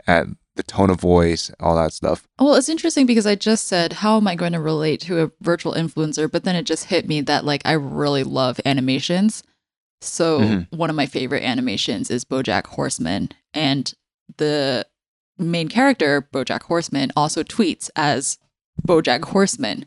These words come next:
Speaker 2: the character. And I'm only just realizing that I totally identify with this fabricated character. But it goes back to what you said about, like,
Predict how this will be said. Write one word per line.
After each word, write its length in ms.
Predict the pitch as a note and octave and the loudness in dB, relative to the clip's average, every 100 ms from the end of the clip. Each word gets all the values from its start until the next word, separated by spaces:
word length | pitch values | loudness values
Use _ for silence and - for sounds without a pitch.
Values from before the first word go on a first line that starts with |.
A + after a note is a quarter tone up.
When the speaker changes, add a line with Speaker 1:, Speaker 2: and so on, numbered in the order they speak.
| _ _ _ _ | _ _ _ _
Speaker 2:
the 80 | - | -8
character. 680 | - G3+ F#3+ G3 A#2+ F2+ F#2+ - | -2 4 4 4 2 -2 -2 0
And 120 | F3 | 0
I'm 180 | F3 - | 0 2
only 280 | F#3 F#3+ F#3 | 2 2 0
just 240 | F3 E3+ | 0 0
realizing 680 | F3 E3 D#3 D3 C#3+ B2+ B2 - | 0 2 2 0 0 0 0 -2
that 260 | F#2 - _ _ _ _ _ _ _ _ - | -2 -4 _ _ _ _ _ _ _ _ -4
I 160 | D3+ | -4
totally 420 | C#3 F3+ D#3 D3+ | -2 -4 -2 -2
identify 600 | C3+ A#2+ B2+ C3 A#2+ B2 | -2 -2 -2 -2 -2 -2
with 260 | C3 B2+ - | -2 -6 -6
this 400 | - A#2+ - - _ _ _ _ | -6 -4 -6 -10 _ _ _ _
fabricated 920 | - - C3+ - - - G#2 - - _ - | -4 -4 -6 -8 -6 -4 -4 -6 -8 _ -8
character. 560 | - G#3 G3 - - - | 0 2 2 -2 -4 0
But 80 | F3+ | 2
it 40 | |
goes 160 | F#3+ - | 2 2
back 180 | D#3 D#3+ | 0 0
to 100 | E3 | -4
what 140 | F3 | -4
you 120 | C3+ | -4
said 280 | - F#3 E3 | -2 0 0
about, 360 | B2+ C#3 C3+ - | 0 0 -2 0
like, 240 | C#3 - | -2 -2